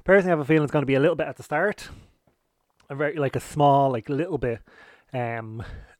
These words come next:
and then they'll go their own ways or whatever it is. Obviously, the last we seen Thor, it was at the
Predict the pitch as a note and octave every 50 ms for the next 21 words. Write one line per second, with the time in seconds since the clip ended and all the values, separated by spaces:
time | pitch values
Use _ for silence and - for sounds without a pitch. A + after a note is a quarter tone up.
0 | _ _ D3 C3 B2 A2+ B2 A#2+ A#2 A2+ A2+ A2 A2 G#2+ F#2+ - - - _ _
1 | _ _ _ _ - C3+ A2+ A2+ A2+ A2+ A2+ G2+ - _ _ _ _ _ _ -
2 | C#3 B2+ B2 A#2+ A#2 A2+ A2 A2+ A2+ A#2 A2+ A2+ A2+ A2+ A#2 G#2+ A#2 A2+ A2 A2+
3 | A2+ A2 A2+ A2+ A#2 A#2+ A#2+ A#2 - - _ _ - - - - - - E3 D#3+
4 | D3+ - C3+ C3+ C3 C3+ - - C3+ A#2 - C3 B2 A#2+ A2+ - - - B2+ B2+
5 | C3 C3 C3 C3 B2+ B2+ C#3+ - - C3+ B2 C#3 C3 A#2 A#2+ G#2 - C#3 C3+